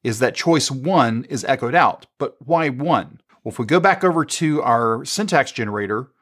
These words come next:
the value on the first line will be the default. So since one was our first line,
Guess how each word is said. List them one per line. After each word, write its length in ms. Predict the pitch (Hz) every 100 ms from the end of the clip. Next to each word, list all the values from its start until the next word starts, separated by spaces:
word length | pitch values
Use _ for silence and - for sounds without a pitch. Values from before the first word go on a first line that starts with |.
| _ -
the 140 | 117 98
value 600 | 101 156 208 156 123 127
on 200 | 117 113
the 40 |
first 300 | - 175 -
line 340 | 151 131 120
will 120 | 117 104
be 120 | 107
the 100 | 107
default. 500 | 175 - 92 - -
So 200 | - 107
since 260 | 92 110 104
one 340 | 110 151 170
was 200 | 131 113
our 180 | 113 107
first 340 | - 143 127
line, 540 | 151 175 120 113 113